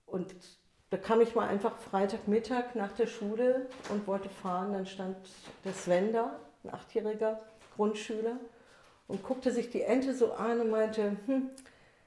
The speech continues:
ganz schön klein." Also, ähm, so, "Ja, für mich reicht die zum Fahren" und so. Und dann sagte Sven, "Weißt du was? Mein Papa, der besucht mich jeden Sommer, äh, nur im Sommer,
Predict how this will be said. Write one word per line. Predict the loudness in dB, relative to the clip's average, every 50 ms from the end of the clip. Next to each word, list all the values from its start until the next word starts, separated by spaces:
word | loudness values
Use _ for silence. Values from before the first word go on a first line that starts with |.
| _ _ _ _ -8
ganz | -8 -4 2
schön | 4 4 4
klein." | 4 2 2 4 4 6 6 4 4 4 4 2 2
Also, | 2 2 2 4 6 8 8 8 8 6 4
ähm, | 2 4 4 4 2 0 -2 -6 -10 -14 -20 -20 -20 -20 -20 -20 _ _ _ _ _ _
so, | -8 -6
"Ja, | -6 -2 -2 -2 -2
für | 0 0 0
mich | 2 2 2 0 2 4
reicht | 4 4 4 2 0 -2
die | 0 0 0 -2 -4 -8 -12
zum | -8 -6 -6 -4
Fahren" | 0 4 4 4 4 4 2 0 -2
und | -2 -4 -2
so. | -2 -2 -2 -2 -4 -8 -14 -20 -20 -20 -20 -20 -20 -20 -20 _ _ _
Und | -4 -2
dann | -2 0 0
sagte | -2 -4 -4 -4 -6
Sven, | -6 0 2 4 4 4 4 2
"Weißt | 0 -2 -6 -8 -10
du | -8 -8
was? | -8 -8 -8 -10 -14 -18 -20 -20 -20 _ _ -20 _ _ _ -20 -20 -20 -20 -20 -20 -20 -20 _ _ -20 -20 -20 -20 -20 -20 -20 -20 -12 _
Mein | -2 0 2 2 0
Papa, | 0 -2 -2 0 0
der | 2 2 0
besucht | 0 -2 -2 -4 -6 -6 -4 -2
mich | -2 -2 0 0
jeden | 0 0 2 0
Sommer, | 0 0 0 -2 -4 -8 -12 -16 -20 -10 -2
äh, | 2 2 4
nur | 4 4 4 4
im | 2 2 0
Sommer, | 0 0 0 0 -2 -6 -8